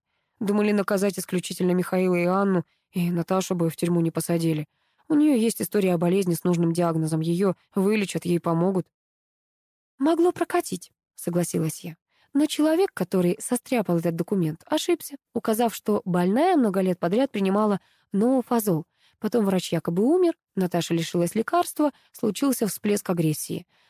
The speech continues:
Так часто бывает, когда перестают пить таблетки. А вот только ноуфазол — новое средство, оно на рынке недавно. Косяк вышел. Катя по-детски подняла руку.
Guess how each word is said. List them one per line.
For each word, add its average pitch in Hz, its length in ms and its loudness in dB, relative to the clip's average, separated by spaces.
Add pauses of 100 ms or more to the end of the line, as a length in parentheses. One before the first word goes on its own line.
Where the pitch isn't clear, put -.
Так 214 160 -6
часто 226 300 -2
бывает, 220 360 0
когда 185 400 0 (200)
перестают 240 420 0
пить - 160 -4
таблетки. 180 560 -2 (140)
А 180 100 0
вот 185 180 0
только 202 500 -2
ноуфазол — 220 840 0 (320)
новое 220 440 2
средство, 175 580 -4 (100)
оно 339 260 2
на 302 160 4
рынке 277 300 2
недавно. 190 440 0 (320)
Косяк - 380 -2
вышел. 277 380 -2 (640)
Катя 240 300 -2
по-детски 170 460 -2
подняла 165 420 0
руку. 170 300 -12